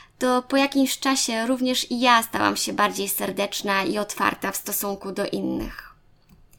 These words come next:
W innej firmie pracowałam z kolei z Beatką, która wtedy była po pięćdziesiątce. Niezwykle piękna i mądra kobieta, która wręcz emanowała gracją i kobiecością.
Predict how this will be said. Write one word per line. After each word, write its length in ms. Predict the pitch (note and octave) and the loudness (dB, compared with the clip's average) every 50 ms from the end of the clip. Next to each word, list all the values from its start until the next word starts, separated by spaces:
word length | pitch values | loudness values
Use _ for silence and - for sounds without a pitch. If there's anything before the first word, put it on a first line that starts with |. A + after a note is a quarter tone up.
| - - - - - - - - - | -20 -20 -20 -20 -18 -18 -18 -18 -20
W 160 | - - - - | -10 2 8 10
innej 360 | F4+ F#4+ G#4 F4 A#3+ G3+ F#3+ | 10 12 12 10 8 6 2
firmie 540 | - - G3+ G3 - F3 F#3 F#3 G#3+ B3 - | -2 -2 -2 0 0 0 0 0 0 0 0
pracowałam 580 | - B3+ A#3+ - - G3+ B3 D#4 E4 D4+ C4+ | -2 -4 -2 -2 0 4 6 6 6 6 4
z 100 | C4 - | 2 0
kolei 420 | - - A3 A3 A#3 B3 A#3+ A#3 A3 | -2 -4 -2 0 0 0 0 -2 -4
z 80 | G#3 | -4
Beatką, 720 | F#3+ - - - - F3+ - - - - G3+ A3 B3 C4 C4 - - - - - - - | 0 0 0 0 0 -2 -4 -6 -4 0 0 2 0 0 -2 -6 -14 -14 -14 -16 -18 -8
która 440 | - - D4 C#4 C4+ C4+ C4 C4 C4 | -2 2 4 6 8 8 8 6 4
wtedy 340 | - - D#4 D4 C4+ D4 | 2 0 0 2 2 2
była 260 | A#3 A3+ B3 C4 B3 A#3+ | 2 2 4 4 4 4
po 140 | - A3+ | 2 -2
pięćdziesiątce. 840 | - - A#3 A3 G3 F#3+ F#3 - - - - - - - - - - A3+ - - - _ _ - - - - _ _ - | -6 -4 -4 -4 -2 -2 -2 -2 0 -2 -2 -4 -6 -8 -8 -8 -8 -10 -14 -20 -20 _ _ -20 -20 -20 -20 _ _ 0
Niezwykle 640 | B3 C4 C#4+ C4+ C#4 C4+ E4 F4+ F#4 - D#4 C#4 C4 | 4 6 6 6 6 4 2 2 4 6 6 6 4
piękna 640 | - - - C4+ C4+ C#4 C#4 - - C#4+ B3+ B3 A#3+ | 2 -2 0 2 2 2 2 2 2 4 6 6 6
i 140 | - - G#3+ | 4 2 0
mądra 380 | G#3 G3+ G#3 G#3+ G#3 G#3 G3+ | 2 2 2 2 0 0 -2
kobieta, 560 | G3+ - F#3+ - F#3+ F#3+ F#3+ - G#3 A3+ B3+ C4 - - - - - - - | -2 -4 -4 -2 -2 -2 -2 0 0 0 0 -2 -6 -14 -16 -16 -18 -18 -16
która 340 | - - C4 C4 C4 B3+ B3 | -6 0 4 6 8 8 8
wręcz 380 | A#3+ C4 C4+ C4+ C4+ C4 - - - | 6 6 4 6 6 4 2 -2 0
emanowała 680 | - B3+ B3+ B3 B3 B3+ B3 A#3 C4+ C4+ C4+ C4 B3 A#3+ | 2 4 6 6 6 4 4 4 6 6 6 6 6 4
gracją 560 | G#3+ - A#3+ A#3 A#3+ A#3+ - - A#3+ A3+ A3 | 2 0 2 2 2 2 2 -2 -4 -2 -4
i 120 | - G#3+ | -4 -6
kobiecością. 880 | - - G#3 F#3+ G#3 G#3 - F#3 F#3+ F#3+ - - - - - - A#3 | -4 -4 -4 -4 -2 -4 -4 -4 -4 -4 -4 -4 -2 -4 -4 -6 -8